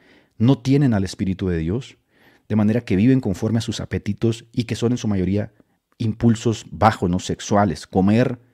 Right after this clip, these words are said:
eh, dormir, buscar el placer por el placer, y ellos no pueden agradar a Dios. ¿Por qué? Porque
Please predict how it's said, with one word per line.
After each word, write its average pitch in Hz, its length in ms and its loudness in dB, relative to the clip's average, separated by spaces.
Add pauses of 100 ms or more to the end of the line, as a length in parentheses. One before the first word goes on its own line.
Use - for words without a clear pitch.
(360)
eh, 95 260 -8
dormir, 107 640 2 (480)
buscar 104 440 -2
el 120 100 4
placer 120 340 2
por 113 160 2
el 101 60 2
placer, 120 520 -2 (480)
y 127 200 2
ellos 156 300 2
no 127 220 0
pueden 131 360 4
agradar 90 320 -2
a 82 80 -4
Dios. 80 340 -8
¿Por 101 160 -6
qué? 120 280 0 (500)
Porque 98 560 -2